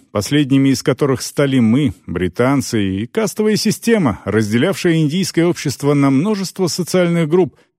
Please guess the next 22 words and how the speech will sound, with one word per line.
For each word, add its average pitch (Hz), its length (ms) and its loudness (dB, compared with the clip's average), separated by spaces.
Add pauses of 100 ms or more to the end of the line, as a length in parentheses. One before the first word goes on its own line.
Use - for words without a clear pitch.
(280)
в - 80 -20
которых, 143 400 -2
помимо 135 420 2
прочих 190 460 -4
ограничений, 170 720 2
существовали 175 800 0
и 240 80 2
ограничения 202 760 2
по 190 180 0
выбору 117 420 2
профессии. 85 720 -8 (680)
О 113 140 -2
том, 233 200 2
какой 196 320 0
ущерб 190 440 0
обществу 165 480 -2
наносят 151 440 0
завоевательные 147 800 2
войны, 139 420 2
говорить 180 500 -2
нет 131 220 2
смысла. 85 500 -6